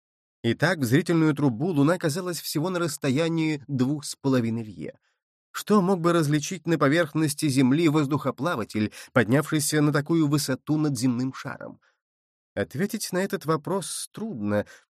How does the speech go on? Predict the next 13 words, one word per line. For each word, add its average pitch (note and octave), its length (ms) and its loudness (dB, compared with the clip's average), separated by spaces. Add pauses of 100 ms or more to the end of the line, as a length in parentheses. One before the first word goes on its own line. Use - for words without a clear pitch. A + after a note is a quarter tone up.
(160)
потому B2 300 0
что D3+ 320 4
аэростаты C#3+ 720 0
поднимались D3 600 2
до D3+ 80 2
сих D3 220 -4
пор D#3+ 180 2
самое D#3+ 400 0
большее D3+ 560 -2 (220)
на D3 180 4
восемь C#3+ 420 -4
тысяч - 440 -10
метров. - 440 -14